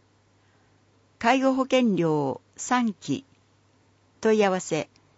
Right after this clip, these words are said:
介護保険課。電話、六二の三一五八。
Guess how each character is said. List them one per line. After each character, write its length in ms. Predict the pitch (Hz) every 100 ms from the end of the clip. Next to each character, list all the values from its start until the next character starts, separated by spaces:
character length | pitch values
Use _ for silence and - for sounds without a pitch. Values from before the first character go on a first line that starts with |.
| _
介 240 | - 220 247
護 120 | 254
保 100 | 226
険 320 | - 202 190
課。 260 | - 160 - _ _ _ _ _ -
電 240 | 160 196 185
話、 220 | 170 - _
六 300 | 175 196 254
二 240 | 247 214 170
の 300 | 151 147 -
三 340 | - 233 262 262
一 300 | 254 160 151
五 260 | 180 196
八。 460 | 185 190 - 147